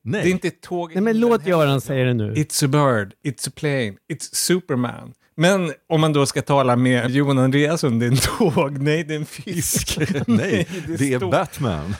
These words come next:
Speaker 2: Det är Batman. Ja, i alla fall. Det första tipset kommer från Seger.
Speaker 3: Det är en serie som går på H B O Max och som heter The Sympathizer. Den, eh, bygger på en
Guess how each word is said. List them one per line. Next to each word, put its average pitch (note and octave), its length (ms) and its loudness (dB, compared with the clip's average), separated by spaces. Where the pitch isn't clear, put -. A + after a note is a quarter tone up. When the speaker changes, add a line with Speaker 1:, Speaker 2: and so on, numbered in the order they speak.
Speaker 2:
Det D#3 80 0
är D3 80 4
Batman. C#3+ 420 -2
Ja, C#3+ 160 0
i - 60 -2
alla C#3 200 2
fall. A#2+ 300 -2
Det D#3 140 -4
första F3 280 -4
tipset C3 360 -6
kommer A#2 220 0
från A2+ 140 -4
Seger. - 320 -6
Speaker 3:
Det F3 580 4
är D3+ 140 -2
en E3 160 -4
serie E3 480 -2
som D#3 180 -4
går C#3 200 2
på D3 120 -6
H D3+ 440 -4
B C#3 140 -4
O A#2+ 280 -2
Max C#3 720 -6
och C#3 180 -6
som C3+ 120 0
heter A#2 440 0
The B2 120 0
Sympathizer. A#2 1600 -6
Den, G#3+ 480 2
eh, F#3+ 260 0
bygger F3 540 0
på E3 200 -2
en D3+ 180 0